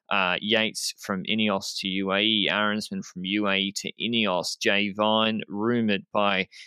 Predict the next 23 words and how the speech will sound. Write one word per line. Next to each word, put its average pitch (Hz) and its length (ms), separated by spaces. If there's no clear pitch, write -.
Chiro 104 720
to, 110 440
uh, 87 500
go 101 280
to 98 80
U 92 380
A 80 120
E. 127 360
They've 104 160
also 98 380
signed 95 460
Wellens, 90 380
Groshart, 90 480
and 67 120
Novak, 117 520
and 113 160
Ineos 117 500
have 98 120
signed 101 640
a - 60
host - 680
of 120 100
youngsters, 110 720